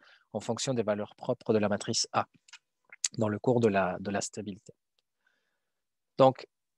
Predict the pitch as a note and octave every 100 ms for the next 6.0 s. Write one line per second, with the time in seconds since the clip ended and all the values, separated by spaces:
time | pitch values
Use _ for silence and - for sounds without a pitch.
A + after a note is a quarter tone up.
0 | _ _ - C#3+ C#3 - F#3 D3 A#2+ A#2
1 | A#2 D3+ G3+ - _ - A2+ - E3+ D#3
2 | C3+ C3 A#2 - C3 - - G2+ A#2 A#2
3 | G#2+ G#2+ G#2+ - F#3 - B2 C3+ - C3+
4 | - G#2 B2+ A#2 G#2+ - A#2 A#2+ A2 G#2
5 | - - E3+ - A2 - G#2+ G#2+ F3 -